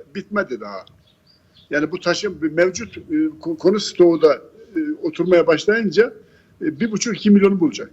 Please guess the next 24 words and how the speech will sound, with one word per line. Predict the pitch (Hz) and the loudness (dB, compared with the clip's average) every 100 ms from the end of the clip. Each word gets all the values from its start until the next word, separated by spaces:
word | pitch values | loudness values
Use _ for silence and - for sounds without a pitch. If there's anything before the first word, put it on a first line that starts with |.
| _ _ _ _ | _ _ _ _
Ya | 143 156 | -2 0
inanılmaz | 202 277 359 370 262 | 0 0 0 -2 -6
bir | |
şey | - 196 | -2 -2
bu. | 185 196 156 - - - | 0 -4 -6 -14 -20 -2
Şey | - 269 | 0 0
var | 208 | -2
yani, | 139 151 156 | -4 -6 -6
bu, | 175 165 | -8 -8
bu | 165 156 143 - | -10 -10 -12 -8
arazi | 190 240 240 285 | -2 -2 -2 -8
düşmanı | 220 185 170 160 | -8 -6 -6 -6
bunları | 220 208 208 | -4 -4 -4
şey | - 233 | -6 -6
zannediyorlar. | 208 165 139 123 127 | -4 -6 -4 -6 -6
Böyle | 160 156 151 _ _ _ _ - | -2 -2 -4 _ _ _ _ -6
toprağın | 196 196 214 208 208 | -4 -2 -2 0 -2
her | 180 254 | -2 -2
santimini | 208 202 185 180 190 180 | -4 -8 -6 -6 -4 -4
kullanınca | 190 190 196 214 165 139 - | -6 -4 -4 -2 -4 -6 -6
orayı | 165 160 170 160 - | -2 0 0 -2 -6
vatan | 160 156 160 127 - | -8 -4 -6 -6 -10
olduğunu | 147 139 147 143 | -10 -8 -8 -10
düşünüyorlar. | - - 120 107 | -10 -12 -10 -10